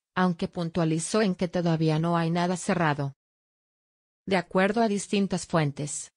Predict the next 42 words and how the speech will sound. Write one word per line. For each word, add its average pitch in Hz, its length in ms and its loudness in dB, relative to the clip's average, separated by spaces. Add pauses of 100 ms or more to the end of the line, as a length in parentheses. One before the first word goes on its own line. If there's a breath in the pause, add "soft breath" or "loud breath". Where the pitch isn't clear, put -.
(100)
Munguía 185 560 0
chocaría 185 500 -2
contra 170 400 -2
Canelo 180 420 0
en 190 60 0
mayo 175 340 0
de 165 120 2
dos 151 260 -4
mil 185 240 0
veinticuatro 208 640 -2
si 175 160 -4
logra 170 400 2
vencer 185 440 -2
al 170 140 2
británico 180 600 0
para 165 180 0
arrancar 160 460 0
el 156 100 2
año. 139 320 -4 (1120)
Para 208 200 2
el 202 100 0
peleador 170 480 0
mexicano 208 580 0
primero 175 400 0
se - 140 -4
encuentra 185 480 0
su 190 140 -8
compromiso 180 600 -2
contra 170 320 -2
Ryder, 160 560 -2 (140)
y 196 140 4
de 180 120 2
salir 170 320 2
con 180 140 -2
la 165 100 2
victoria 170 520 -2
aseguró 170 440 0
estará 170 380 0
listo 165 380 -2
en 165 100 0
esa 170 240 -2
fecha. 143 460 -6